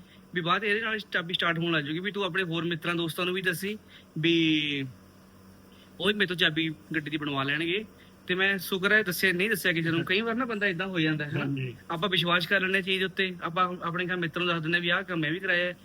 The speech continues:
Speaker 1: ਜਾਂ ਤੂੰ ਵੀ ਗੱਡੀ ਦਾ ਕਰਵਾ ਲਾ ਜਾਂ ਏਦਾਂ ਕਰਵਾ ਲਾ। ਤੇ ਉਹ ਗਾਹਾਂ ਬੰਦਾ ਮੇਰਾ ਹੁਣ ਫੋਨ ਨਹੀਂ ਚੱਕਦਾ। ਮੈਂ ਕੱਲ੍ਹ ਪਰਸੋਂ ਫੋਨ ਲਾ ਰਿਹਾ ਉਹਨੂੰ।
Speaker 2: ਅੱਛਾ ਜੀ।
Speaker 1: ਬਾਕੀ ਦੇਖਦੇ ਹਾਂ ਕੀ ਬਣਦਾ ਹੈ। ਤੇ ਉਸ ਤੋਂ ਬਾਅਦ ਕੀ ਹੋਇਆ, ਜਿਹੜੀ ਆਹ ਵਾਲੀ ਚਾਬੀ ਹੈ ਨਾ, ਹੱਥੋਂ ਮੇਰੇ ਤੋਂ ਥੱਲੇ ਗਿਰ ਗਈ ਮੇਰੇ ਤੋਂ, ਤੇ ਚਾਬੀ ਗਈ ਖੁੱਲ੍ਹ। ਵੈਸੇ ਤਾਂ ਜੋ ਕੰਪਨੀ ਕੋਲ ਚਾਬੀ ਆਉਂਦੀ ਆ,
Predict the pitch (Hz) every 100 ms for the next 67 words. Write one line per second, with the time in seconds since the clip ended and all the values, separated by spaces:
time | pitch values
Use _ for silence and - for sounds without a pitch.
0 | - - 180 165 185 190 170 165 160 160
1 | 156 156 151 147 151 151 151 147 147 -
2 | - - - 226 202 208 214 214 214 208
3 | 220 180 180 180 170 165 165 160 160 165
4 | 190 185 208 220 190 180 170 156 131 139
5 | 160 143 139 165 147 - 156 175 185 170
6 | 165 180 170 170 170 175 196 208 - -
7 | - 208 220 220 - - - 202 185 -
8 | 226 247 254 247 - 233 202 196 190 220
9 | - - - - - 185 233 233 247 220
10 | 202 190 170 185 214 196 - 196 196 214
11 | 180 180 156 151 190 175 190 214 - -
12 | - 208 208 196 214 220 - 175 180 -
13 | - - - - - 151 180 196 208 208
14 | 185 175 196 196 190 190 190 185 190 180